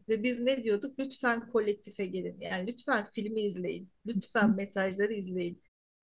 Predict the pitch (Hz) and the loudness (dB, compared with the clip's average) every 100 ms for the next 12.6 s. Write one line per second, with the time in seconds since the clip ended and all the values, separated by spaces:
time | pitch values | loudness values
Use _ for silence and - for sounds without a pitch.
0 | _ - 240 269 302 269 262 269 277 269 | _ 6 6 6 6 8 8 6 0 -2
1 | 262 277 - 254 285 285 262 277 285 262 | -4 -2 0 2 6 8 8 8 4 2
2 | 240 233 247 240 240 262 214 - _ - | 0 4 2 2 8 8 8 -2 _ 2
3 | 226 254 240 208 202 - 196 202 285 339 | 6 6 6 0 -2 0 0 2 0 0
4 | 339 - 240 262 247 269 285 285 240 226 | -4 -6 0 0 2 2 2 2 0 0
5 | 262 240 208 208 214 - 190 190 214 320 | 4 4 4 2 -4 -4 -4 0 4 4
6 | 330 _ - - 277 - 208 208 - 240 | 2 _ -2 2 2 0 -8 -8 -8 -4
7 | 277 330 339 - - _ - 208 - 196 | 0 0 -2 -6 -10 _ -6 -4 -4 -4
8 | 220 339 339 - 190 233 - 202 190 269 | -2 -2 -2 -4 -2 0 2 0 2 0
9 | 370 - _ - 185 - 196 254 285 - | 0 -8 _ -18 -16 -4 4 4 4 -10
10 | _ _ - 226 247 233 196 202 202 190 | _ _ -2 0 0 -4 -4 0 0 -2
11 | 202 285 214 - - 302 240 220 247 240 | 0 -2 2 4 4 4 4 2 2 2
12 | 220 240 233 254 262 | 2 0 2 4 2